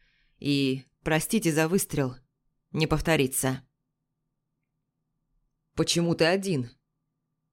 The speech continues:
Тон Артура заставляет меня напрячься, и я медленно пячусь к дереву. Какое-то напряжение витает в воздухе, и я ощущаю эту атмосферу каждым волоском на своем теле.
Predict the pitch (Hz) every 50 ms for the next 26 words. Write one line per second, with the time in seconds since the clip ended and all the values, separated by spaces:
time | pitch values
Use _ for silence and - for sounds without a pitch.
0 | _ _ _ _ _ _ _ _ _ - 226 220 196 190 - 175 180 170 - -
1 | 202 202 226 202 165 151 170 - - 185 170 160 190 202 208 208 196 196 196 190
2 | 185 196 202 202 214 220 214 185 - - - - 147 135 131 - _ _ _ _
3 | _ - 269 247 226 220 208 196 196 185 175 196 214 185 226 226 214 220 220 220
4 | - 196 165 156 151 - 185 185 185 175 202 160 165 170 147 143 147 139 139 131
5 | 131 - _ _ _ _ _ _ _ _ _ _ _ _ _ _ _ _ _ -
6 | - 214 185 - - 220 202 - 214 196 202 202 196 190 208 196 175 233 226 202
7 | 175 165 165 175 190 - 196 170 156 147 - 160 156 170 240 214 180 185 151 -
8 | 156 147 127 - - - - 196 185 202 - 208 202 - - 214 - - 226 226
9 | 214 196 - - 190 196 - 196 180 - 160 180 170 - - - 214 226 208 180
10 | 165 - - 220 208 208 202 180 233 233 208 202 214 202 196 - - - 175 170
11 | 170 175 170 - - 175 170 156 165 165 160 - 190 180 156 131 131 127 123